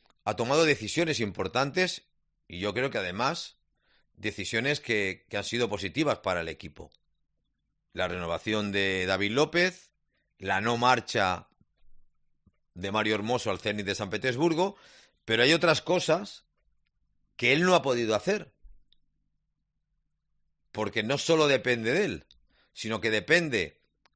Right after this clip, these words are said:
del jugador y depende de la situación económica. Repito que ahora, por ejemplo, Roberto,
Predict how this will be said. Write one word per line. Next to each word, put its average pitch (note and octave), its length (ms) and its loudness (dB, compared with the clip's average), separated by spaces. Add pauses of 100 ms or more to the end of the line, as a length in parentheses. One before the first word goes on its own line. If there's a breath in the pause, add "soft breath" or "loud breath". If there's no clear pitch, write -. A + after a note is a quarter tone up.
(200)
del G#2+ 240 0
jugador F#3 760 4 (680)
y C#3 160 -2
depende E3 760 2 (1700)
de G#2+ 140 -2
la A#2 100 2
situación A2 460 -4
económica. E2+ 560 -4 (680)
Repito C3+ 400 -4
que C3 100 0
ahora, C3+ 200 0
por G#2+ 120 -4
ejemplo, G#2 380 -4
Roberto, A2 720 2